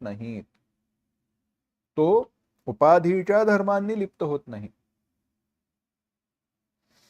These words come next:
कसं आहे लक्षात घ्या, एखादी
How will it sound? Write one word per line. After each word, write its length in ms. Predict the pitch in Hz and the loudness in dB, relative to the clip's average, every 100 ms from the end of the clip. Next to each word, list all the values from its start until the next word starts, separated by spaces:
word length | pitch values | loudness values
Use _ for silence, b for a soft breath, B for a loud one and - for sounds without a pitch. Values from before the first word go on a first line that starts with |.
| _ _ _ _ _ _ _ _ _ _ _ _ _ _ _ _ _ _ _ _ _ - | _ _ _ _ _ _ _ _ _ _ _ _ _ _ _ _ _ _ _ _ _ -10
कसं 200 | - 175 | 0 2
आहे 140 | 131 | 2
लक्षात 280 | 110 - 95 | -2 -6 -14
घ्या, 160 | 95 - _ _ _ _ _ _ _ _ _ _ _ _ _ _ _ _ _ _ _ _ _ _ _ _ _ _ _ _ _ _ _ _ _ _ _ _ _ _ _ _ _ _ _ _ - | -14 -20 _ _ _ _ _ _ _ _ _ _ _ _ _ _ _ _ _ _ _ _ _ _ _ _ _ _ _ _ _ _ _ _ _ _ _ _ _ _ _ _ _ _ _ _ -2
एखादी 800 | 165 170 214 208 202 220 226 | 0 0 2 2 0 -6 -8